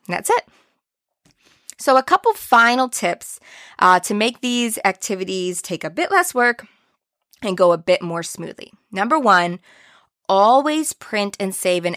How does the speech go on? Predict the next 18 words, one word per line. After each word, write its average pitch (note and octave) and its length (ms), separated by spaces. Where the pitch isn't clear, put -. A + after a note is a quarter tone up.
extra - 460
copy F3+ 640
of D#3+ 120
the E3 140
activity. D#3+ 640
Um, F3 240
then F#3+ 340
next A3 360
year, D4+ 160
you A3 160
can F#3+ 140
repeat F3 420
the D4+ 120
activity C#4+ 540
with G3+ 320
almost G3+ 500
zero D#3+ 480
prep. - 360